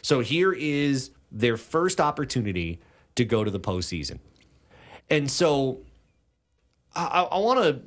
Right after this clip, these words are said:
kinda put this comparison to you, and I wanna see, I want you to, to, to see if it makes sense. Um,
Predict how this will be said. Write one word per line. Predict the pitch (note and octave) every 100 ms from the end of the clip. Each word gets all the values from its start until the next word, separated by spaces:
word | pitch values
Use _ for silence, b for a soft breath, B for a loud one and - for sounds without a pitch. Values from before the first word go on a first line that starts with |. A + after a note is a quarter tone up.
| -
kinda | - F3+ C3
put | - F#3 F#3
this | D3+ -
comparison | C#3 B2 C#3 B2+ B2+ B2 A2+
to | -
you, | A2+ G#2+
and |
I | A2
wanna | B2 B2
see, | - C3
I | A#2
want | C3+ D3+ D#3
you | A#2+
to, | A2+ - - B2
to, | A2
to | -
see | A#2+ -
if | B2+
it | G2+
makes | A#2 G#2+ -
sense. | G2 C#2+ - - b b b b b -
Um, | A#2 A2 G#2 G2 F#2+